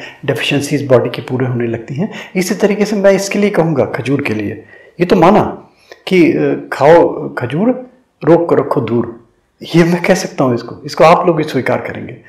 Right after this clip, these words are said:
तो ये सब चीज़ें, अब देखिए मैं आपको दिखाता हूँ। तो बस ये ध्यान रखिए कि अपना वैद्य अपने आप नहीं बनना। अगर आपको डॉक्टर, मान लीजिए जैसे किसी को शुगर है, डायबिटिक कंडीशंस हैं, तो, अ, लोग तो कहते हैं उसमें खाओ, मगर फिर वो अपने फिजिशियंस की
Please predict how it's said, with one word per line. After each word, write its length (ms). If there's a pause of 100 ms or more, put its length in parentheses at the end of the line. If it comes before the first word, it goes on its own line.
(360)
तो 280
ये 140
सब 180
चीज़ें, 440 (120)
अब 100
देखिए 240
मैं 100
आपको 160
दिखाता 360
हूँ। 380
तो 100
बस 420
ये 120
ध्यान 260
रखिए 280
कि 200
अपना 340
वैद्य 340
अपने 240
आप 140
नहीं 140
बनना। 400 (200)
अगर 220
आपको 220
डॉक्टर, 320
मान 140
लीजिए 200
जैसे 280
किसी 260
को 300 (220)
शुगर 320
है, 100
डायबिटिक 440
कंडीशंस 540
हैं, 240 (320)
तो, 80
अ, 560
लोग 240
तो 60
कहते 240
हैं 20
उसमें 240
खाओ, 320 (280)
मगर 200
फिर 320
वो 140
अपने 160
फिजिशियंस 560
की 420